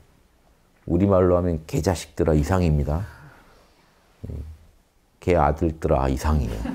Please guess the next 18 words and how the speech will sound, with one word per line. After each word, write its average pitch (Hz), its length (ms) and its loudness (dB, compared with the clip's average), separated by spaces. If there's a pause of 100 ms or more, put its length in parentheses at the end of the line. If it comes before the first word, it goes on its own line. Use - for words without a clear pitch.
(460)
그 131 200 4
이상의 107 400 4
말을 92 480 4
퍼부으시면서 98 920 2
욕했던 92 580 0
그 - 180 -6
위선의 87 580 0 (520)
그 - 160 -6
모습. 73 460 -2
그리고 95 320 0
그 - 100 -8
사람, 92 360 0 (340)
바울이 110 460 4
더 101 120 4
보태죠. 90 600 -2 (500)
바울이 95 320 4
뭐라 95 260 4
그래요? 71 260 0